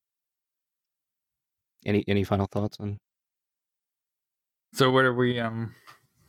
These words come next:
Speaker 2: where do we go from here? Right? I mean, we can't just do all this work and all this thought in the aftermath,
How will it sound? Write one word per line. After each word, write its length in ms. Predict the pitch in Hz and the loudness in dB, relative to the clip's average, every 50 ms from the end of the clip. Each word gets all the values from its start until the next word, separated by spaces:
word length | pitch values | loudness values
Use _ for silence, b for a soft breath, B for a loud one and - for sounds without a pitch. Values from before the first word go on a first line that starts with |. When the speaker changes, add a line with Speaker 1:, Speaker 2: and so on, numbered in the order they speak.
| _ _ _ _ - 175 - - | _ _ _ _ -20 -20 -14 -8
Speaker 2:
where 200 | - 123 117 123 | -4 0 2 2
do 100 | 117 117 | 2 2
we 80 | 110 107 | 2 0
go 140 | 104 117 113 | 0 0 0
from 160 | 113 - 113 | -2 -4 -8
here? 240 | 117 127 127 107 - _ _ _ _ _ _ _ b b b b b b b | -8 -8 -8 -10 -12 _ _ _ _ _ _ _ b b b b b b b
Right? 100 | 127 135 | 2 4
I 40 | 143 | 4
mean, 160 | 151 151 151 | 4 4 2
we 60 | 156 | 2
can't 180 | 151 185 180 151 | 2 0 0 2
just 160 | 160 156 - - | 2 0 2 0
do 120 | 151 131 | 0 0
all 180 | 120 135 135 123 | 2 2 2 2
this 200 | 123 113 - - | 2 0 -2 0
work 300 | 120 120 117 107 - - | 2 2 2 2 0 -2
and 100 | 117 113 | -2 0
all 120 | 113 113 | 0 2
this 180 | 113 113 110 - | 0 0 -2 -2
thought 400 | - 120 113 113 110 104 98 - _ _ _ _ _ _ b b b - - | -2 0 0 0 0 -2 -4 -6 _ _ _ _ _ _ b b b -10 -4
in 100 | 127 117 | -2 0
the 120 | 110 104 | 2 4
aftermath, 520 | 107 104 101 - - 101 87 82 - - | 2 2 0 -2 -6 -10 -10 -12 -20 -20